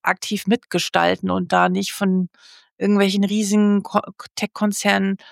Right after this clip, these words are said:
eingenommen werden. Aber dafür dürfen wir Ärzte auch unseren Mund aufmachen und, ähm, nicht immer sagen, machen, „Ach ja, wir könnten mal“, sondern auch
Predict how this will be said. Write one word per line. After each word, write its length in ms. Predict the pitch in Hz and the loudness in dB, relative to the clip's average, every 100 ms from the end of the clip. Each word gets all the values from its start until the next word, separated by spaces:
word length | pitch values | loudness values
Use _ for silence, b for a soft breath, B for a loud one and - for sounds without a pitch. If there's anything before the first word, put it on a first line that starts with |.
| B - | B -4
eingenommen 560 | 185 202 220 196 185 180 | 0 2 4 4 2 2
werden. 280 | 180 190 214 | 2 2 2
Aber 200 | 190 185 | 2 2
dafür 420 | 185 - 190 190 - | 2 0 0 0 0
dürfen 340 | 208 220 269 202 | 0 2 2 2
wir 160 | 190 | 2
Ärzte 400 | - 185 - - | 0 -2 -2 0
auch 220 | 180 185 _ _ - | 0 -2 _ _ -6
unseren 280 | 190 196 196 | -2 2 2
Mund 300 | 208 214 - | 2 0 -2
aufmachen 580 | - - 151 - 165 B B B B B - | -4 -2 -4 -2 -6 B B B B B -8
und, 460 | 180 180 180 - - | -2 0 0 -2 0
ähm, 220 | 185 180 | 2 2
nicht 180 | 202 - | 2 2
immer 220 | 202 190 | 2 4
sagen, 320 | 185 185 180 | 4 2 2
machen, 340 | 170 165 202 196 | -2 0 -2 -2
„Ach 160 | 202 - | -6 -2
ja, 100 | 185 | -2
wir 80 | 180 | -2
könnten 380 | - 254 - | -4 -4 0
mal“, 200 | 180 185 | 2 4
sondern 260 | 185 190 190 | 4 2 2
auch 120 | 190 | 0